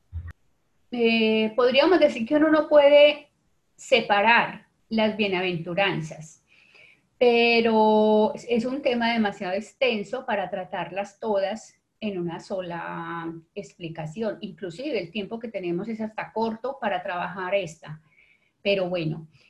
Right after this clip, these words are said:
entonces escogí "Bienaventurados los pacificadores", porque el Señor es lo que me mostró, lo que me dijo,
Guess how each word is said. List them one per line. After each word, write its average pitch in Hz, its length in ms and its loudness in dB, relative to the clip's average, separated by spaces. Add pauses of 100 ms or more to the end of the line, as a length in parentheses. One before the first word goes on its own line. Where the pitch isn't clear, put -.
entonces 240 960 -2
escogí 220 500 -8
"Bienaventurados 220 800 -6
los 240 220 -8
pacificadores", 214 1400 -6 (880)
porque 208 680 -4
el 208 220 -4
Señor 214 840 -4
es 233 360 -2
lo 233 180 -8
que 208 180 -8
me 180 400 -4
mostró, 202 840 -2 (560)
lo 202 220 -4
que 202 160 -6
me 185 180 -8
dijo, 254 720 -6